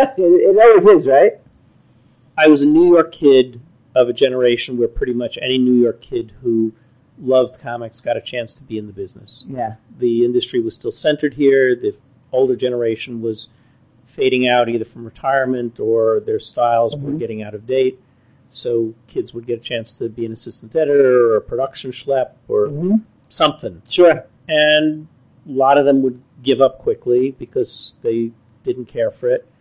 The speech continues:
Speaker 2: Some would stick with it and become really wonderfully talented writers. People like Len Wein, Marv Wolfman came up that
Speaker 1: Sure.
Speaker 2: way, wonderfully talented artists.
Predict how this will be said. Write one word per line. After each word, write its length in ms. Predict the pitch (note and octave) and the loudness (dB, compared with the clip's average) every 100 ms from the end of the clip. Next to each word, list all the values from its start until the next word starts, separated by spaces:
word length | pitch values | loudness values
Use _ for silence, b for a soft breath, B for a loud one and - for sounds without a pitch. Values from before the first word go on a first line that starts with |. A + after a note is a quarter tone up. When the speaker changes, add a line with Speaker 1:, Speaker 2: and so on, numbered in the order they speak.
| _ _ - | _ _ -8
Speaker 2:
Some 420 | - C#3 C3+ C3 | -6 -4 -2 0
would 260 | B2 A#2+ A#2+ | 0 0 -2
stick 300 | - B2+ - | -6 -6 -2
with 220 | B2 - | -4 -2
it 80 | B2 | -6
and 100 | A2+ | -8
become 440 | A#2 B2 A2+ A2+ | -10 -12 -8 -6
really 220 | A2+ A2+ A2+ | -4 -4 -4
wonderfully 480 | A2 A2+ A#2 - A#2+ | -8 -10 -8 -6 -6
talented 360 | A#2+ A2+ - - | -10 -16 -12 -6
writers. 400 | G#2 G#2 G#2+ - | -4 -4 -6 -8
People 320 | A2 - G#2+ | -14 -16 -14
like 180 | G#2 G#2 | -14 -12
Len 260 | G#2+ G#2 G#2+ | -12 -10 -8
Wein, 260 | G#2+ G#2+ | -8 -8
Marv 320 | G#2+ G2+ G2+ G#2 | -6 -4 -4 -2
Wolfman 500 | G#2 - G#2+ G2+ - _ _ _ | -4 -4 -16 -18 -20 _ _ _
came 200 | - G#2+ | -16 -12
up 100 | G#2+ - | -12 -10
that 220 | G#2+ - | -8 -6
Speaker 1:
Sure. 180 | - D#3 D#3+ | -4 0 0
Speaker 2:
way, 220 | G#2 G#2+ - - | 0 -6 -12 -12
wonderfully 440 | G#2+ A2+ G#2+ - A2 | -10 -8 -10 -10 -10
talented 380 | B2+ G#2+ A2+ A2 | -12 -14 -8 -4
artists. 580 | G2+ G#2 - - - | -2 -4 -10 -16 -18